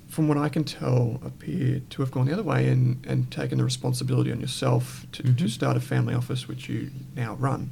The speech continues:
Speaker 2: Mm-hmm.
Speaker 1: Can you explain why, I suppose, you started the DAT family office?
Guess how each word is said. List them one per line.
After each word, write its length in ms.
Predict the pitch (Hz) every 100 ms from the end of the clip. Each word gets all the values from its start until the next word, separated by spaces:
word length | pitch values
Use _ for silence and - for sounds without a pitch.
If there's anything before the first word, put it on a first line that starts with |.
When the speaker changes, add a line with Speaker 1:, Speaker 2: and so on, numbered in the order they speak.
| -
Speaker 2:
Mm-hmm. 200 | 117 113 220 - -
Speaker 1:
Can 140 | - 190
you 180 | 196 190 - - - - - - - -
explain 840 | 160 - - 180 190 190 180 160 - - - - - - - -
why, 280 | - - 170
I 20 |
suppose, 420 | 170 - 151 139 139
you 80 |
started 340 | 127 135 131 131
the 80 | 123
DAT 240 | 135 -
family 280 | 131 127 107
office? 360 | - - -